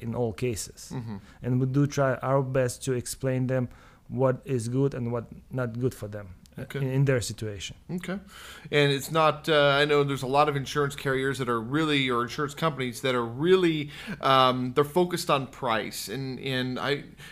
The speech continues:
Speaker 2: me particularly, and I was just telling you with,
Speaker 1: Mm-hmm.
Speaker 2: with people that I work with,
Speaker 1: Mm-hmm.
Speaker 2: um,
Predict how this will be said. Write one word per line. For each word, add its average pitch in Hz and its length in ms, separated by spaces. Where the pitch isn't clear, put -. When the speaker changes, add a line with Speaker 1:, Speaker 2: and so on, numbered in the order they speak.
Speaker 2:
me 160 380
particularly, 202 840
and 156 120
I 147 140
was 135 180
just 143 180
telling 143 260
you 139 160
with, 131 140
Speaker 1:
Mm-hmm. 123 120
Speaker 2:
with 131 120
people 139 300
that 131 100
I 170 40
work 151 260
with, 131 260
Speaker 1:
Mm-hmm. 127 440
Speaker 2:
um, 117 600